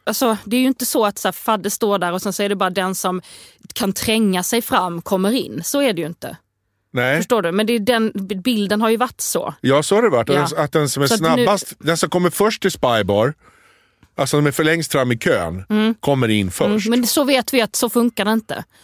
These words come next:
Speaker 1: Det vet vi ju.
Speaker 2: För fadder kan neka ändå.
Speaker 1: Ja, men det gör ju fadder. Fadder
Speaker 2: Ja,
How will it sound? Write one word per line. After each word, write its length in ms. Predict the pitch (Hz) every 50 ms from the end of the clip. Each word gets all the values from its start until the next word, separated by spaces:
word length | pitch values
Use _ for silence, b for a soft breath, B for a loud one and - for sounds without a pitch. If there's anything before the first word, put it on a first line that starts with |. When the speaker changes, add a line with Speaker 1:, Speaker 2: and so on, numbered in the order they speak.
| b b b b b b b b
Speaker 1:
Det 140 | 190 226 233
vet 280 | 254 220 175 - -
vi 60 | 233 240
ju. 80 | 175
Speaker 2:
För 120 | - 156 131
fadder 340 | - 185 170 147 127 143
kan 220 | 131 - 165 156 160
neka 380 | 170 160 131 110 - - 127
ändå. 400 | 123 135 143 165 131 71 67 - - _ -
Speaker 1:
Ja, 100 | - 202
men 140 | 226 233 214
det 100 | 214 262
gör 280 | 277 262 254 196 175 175
ju 140 | 220 254 269
fadder. 380 | - 339 320 214 - - -
Fadder 240 | - - 220 226 -
Speaker 2:
Ja, 60 | -